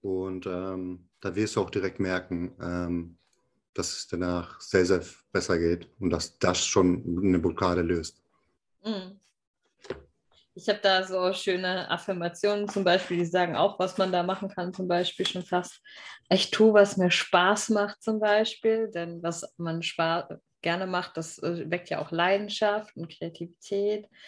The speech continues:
Speaker 2: Ähm, „Ich lasse alles hinter mir, was mich beengt“, zum Beispiel, also nicht so in die Schranken weisen lassen, sondern lieber ein bisschen freier leben vielleicht. Ähm,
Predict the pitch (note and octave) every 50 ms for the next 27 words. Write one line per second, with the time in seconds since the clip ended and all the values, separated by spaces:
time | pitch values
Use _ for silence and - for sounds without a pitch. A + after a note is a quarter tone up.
0 | - - - - - - - - - F#3 F#3 F3+ F3 F3 F3 D#3 - - - F#3
1 | F3+ F3+ - G3+ - - F3+ F#3+ F#3+ F#3 F#3 - - G3+ G3+ G3+ G3+ - F#3+ F3
2 | F3+ F3+ F3+ F3 F3 E3+ E3 - - F3 E3 - - _ - - - E3+ F#3 G#3
3 | A3+ A3+ - - - _ - - A3+ G#3+ G#3 G#3 G#3 G3+ G#3+ G#3+ - - - A3+
4 | A3+ A3+ - E3 E3+ E3 F3 F3 F3 F3 E3+ - - F3+ E3+ E3 E3 F3 E3 -
5 | - - - F#3 F#3+ G3 - G3 G3 G3 F#3 F#3+ - G3+ F#3 F#3 F3+ F3+ F#3 -
6 | F#3+ F3+ F3 E3+ F3 F3 F3 F3 F#3 F3+ F3+ E3+ E3 E3+ - - F3+ F3+ E3+ -
7 | - - - - - F3 F3+ F#3 F3+ F#3 F#3 F#3+ F#3+ F#3+ G3 F#3+ F#3+ F#3+ F#3+ F#3+
8 | G3 G3+ G3+ - G3+ F#3+ G3 F#3+ F#3+ F#3+ G3 G3+ G#3+ G#3+ G#3+ _ _ _ - -
9 | - - - - - - - - - - _ _ _ - F#3 F#3 F3 F3 F3 F3
10 | F3 F3 E3+ E3+ E3+ E3+ E3+ E3+ F3